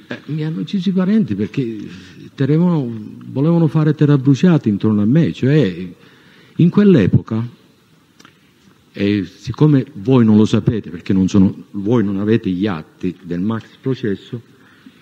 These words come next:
è stato preso dal, dalla polizia o dai carabinieri, non so, registrate delle telefonate da un ingegnere Lopresti, cugino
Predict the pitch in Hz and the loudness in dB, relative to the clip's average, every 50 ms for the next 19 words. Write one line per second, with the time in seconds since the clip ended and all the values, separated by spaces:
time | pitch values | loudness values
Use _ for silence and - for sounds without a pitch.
0 | _ _ _ _ _ _ _ _ _ _ _ _ _ _ _ _ _ _ _ _ | _ _ _ _ _ _ _ _ _ _ _ _ _ _ _ _ _ _ _ _
1 | _ _ _ _ _ _ _ _ _ _ _ _ _ _ _ _ _ _ _ _ | _ _ _ _ _ _ _ _ _ _ _ _ _ _ _ _ _ _ _ _
2 | - 165 170 - - - 220 196 107 - - 87 - - - _ - - - - | -2 0 0 0 0 -2 -4 -4 -4 -6 -8 -12 -14 -16 -20 _ -20 -20 -20 -20
3 | - - _ - 107 120 143 143 104 - - 85 82 82 90 87 90 92 87 - | -20 -18 _ -8 -4 -2 0 0 -2 -2 -6 -12 -12 -12 -12 -12 -10 -12 -14 -14
4 | - - - - - - - - 90 95 92 87 - 95 92 85 - - 143 156 | -18 -20 -20 -20 -20 -20 -16 -10 -6 -6 -6 -4 -2 -2 -2 0 2 4 6 6
5 | 165 131 98 90 90 95 104 98 90 95 87 82 78 - 82 101 120 123 117 92 | 6 4 4 2 2 0 0 0 0 0 -2 0 0 0 0 2 4 4 4 2
6 | 82 87 90 90 92 87 - - 127 92 - - - 87 104 113 104 120 110 - | 0 0 2 2 2 2 2 2 2 2 0 -4 -2 0 0 2 2 0 0 2
7 | - 156 127 87 - - - - 120 123 117 101 - - 110 113 104 - 123 123 | 2 0 0 0 -4 -6 -2 0 2 4 4 2 2 2 2 2 4 4 4 4
8 | 117 92 82 78 - - 104 107 107 - _ _ _ _ _ _ _ _ _ _ | 4 2 0 -4 -6 -6 -8 -8 -8 -12 _ _ _ _ _ _ _ _ _ _
9 | _ _ _ _ _ _ 95 98 104 104 113 139 143 131 107 - - - - - | _ _ _ _ _ _ -12 -10 -6 -2 0 2 2 2 0 -4 -10 -18 -20 -10
10 | - 110 110 110 110 113 117 120 107 101 113 113 107 110 113 117 120 110 95 90 | -6 -2 0 2 4 6 6 6 6 4 4 4 4 4 4 4 6 4 4 2
11 | 82 85 85 80 76 - _ _ _ _ _ _ - 104 110 107 - 98 92 85 | 0 -2 -6 -8 -8 -12 _ _ _ _ _ _ 0 0 2 2 2 0 0 0
12 | 78 - - - - - 110 110 - - - _ _ _ _ _ _ _ - - | -2 -4 -6 -6 -2 0 0 0 0 -4 -14 _ _ _ _ _ _ _ -20 -20
13 | _ - - - - - 127 113 92 - 120 151 151 123 101 90 87 82 | _ -20 -20 -8 -2 0 0 0 0 0 2 2 4 4 2 0 -4 -10